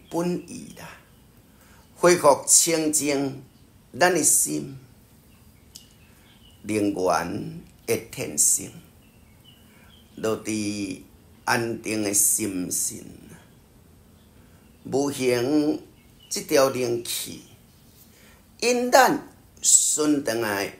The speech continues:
的心理啦。我有随宝啊，这条灵性，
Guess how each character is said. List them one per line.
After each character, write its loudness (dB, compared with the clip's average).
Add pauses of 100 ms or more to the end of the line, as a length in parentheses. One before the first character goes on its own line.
的 0
心 0
理 -12
啦。 -20 (1800)
我 4
有 -2 (400)
随 -2
宝 4
啊， 2 (480)
这 -8
条 0
灵 -6
性， -6